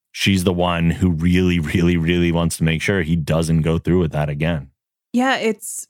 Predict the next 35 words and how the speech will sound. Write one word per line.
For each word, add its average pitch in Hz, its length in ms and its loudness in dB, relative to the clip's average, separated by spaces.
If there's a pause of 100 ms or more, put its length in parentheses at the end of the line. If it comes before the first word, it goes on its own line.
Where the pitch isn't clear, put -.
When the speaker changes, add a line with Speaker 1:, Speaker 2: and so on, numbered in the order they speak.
Speaker 2:
like 233 160 0
I 220 80 0
brought 208 240 0
up 196 120 -4
earlier, 202 380 0
Marcus 196 440 -2
saying, 196 240 -4
"I 180 80 0
want 185 240 -2
you 185 100 -4
dead." 190 360 -2
I 175 120 -2
wonder 185 260 -2
if 208 120 -2
it 202 100 -4
was 208 220 -6
like, 208 320 -4 (100)
'cause 247 140 -2
he's 294 180 0
so 285 140 0
data 220 360 0
focused 214 640 -2
and 180 320 -6 (120)
little 240 160 2
bits 220 240 -2
here 226 180 2
and 208 100 2
there, 208 140 2
and 196 100 2
he 208 120 4
makes 196 280 -2
analysis 196 600 -2
based 196 280 -4
upon 202 280 -6
that. 113 280 -4